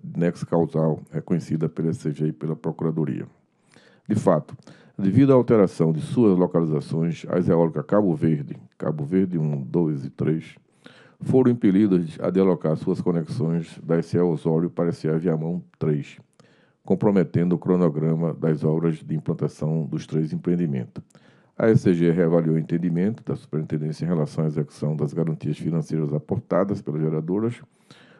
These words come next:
por ocasião dos processos de leilão em que comercializaram a energia. Segundo a superintendência, as garantias financeiras têm como objetivo assegurar o cumprimento do objeto do contrato. E do caso do leilão de energia,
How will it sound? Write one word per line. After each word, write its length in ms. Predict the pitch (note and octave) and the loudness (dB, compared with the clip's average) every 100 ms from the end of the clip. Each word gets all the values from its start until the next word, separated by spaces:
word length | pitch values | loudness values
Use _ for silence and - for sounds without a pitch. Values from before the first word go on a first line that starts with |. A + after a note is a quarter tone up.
| _ - | _ 0
por 160 | A2 | 2
ocasião 420 | A2 G#2+ F#2 F#2 | 4 2 2 2
dos 140 | F#2+ G2+ | 0 0
processos 480 | G2 E2+ - F2 - | 0 0 2 0 0
de 80 | |
leilão 460 | E2+ D#2+ D#2 D#2+ E2 | 0 0 0 -2 -4
em 180 | E2 E2 | -6 -8
que 300 | - D#2+ D#2+ | -6 -4 -4
comercializaram 760 | D#2+ E2 D#2+ - D2 D2+ D2 D#2 | -2 -2 -2 -2 -4 -2 0 0
a 20 | |
energia. 480 | D#2+ D2+ C#2 C2 - _ _ _ - - _ - | 0 -2 -2 -6 -8 _ _ _ -20 -20 _ -8
Segundo 420 | - A#2 A2+ G2 | -2 2 4 2
a 20 | |
superintendência, 720 | - F2+ F2 E2+ E2 G#2+ G#2+ | 2 0 2 0 2 2 2
as 80 | F2 | -2
garantias 460 | G2 G2+ E2+ F2+ D#2+ | 2 2 2 0 -2
financeiras 640 | - F#2+ E2 D#2+ D#2 C#2+ | -2 -2 -2 -2 -2 -4
têm 120 | E2 | -6
como 180 | D#2 F#2 | -2 -2
objetivo 720 | D#2+ D#2+ D2+ D#2 D2+ - - _ _ _ _ | -2 -4 -4 -2 -4 -6 -18 _ _ _ _
assegurar 500 | - - A#2 G2 F2 | -4 -2 2 4 6
o 60 | E2+ | 4
cumprimento 520 | - G2 F2+ E2+ D#2 | 2 0 2 0 0
do 80 | D#2 | 0
objeto 360 | D#2+ D2+ D2+ D2 | 0 0 -2 -4
do 60 | |
contrato. 640 | - E2+ - B1+ C2+ - - _ _ - | -4 -6 -4 -4 -6 -10 -20 _ _ -8
E 80 | |
do 100 | - | -6
caso 280 | - E2 D#2 | -2 -2 0
do 100 | E2 | 0
leilão 180 | D2+ D#2 | 0 -2
de 100 | D#2 | -2
energia, 500 | D#2 D#2 D#2 A2 | -4 -4 -2 -2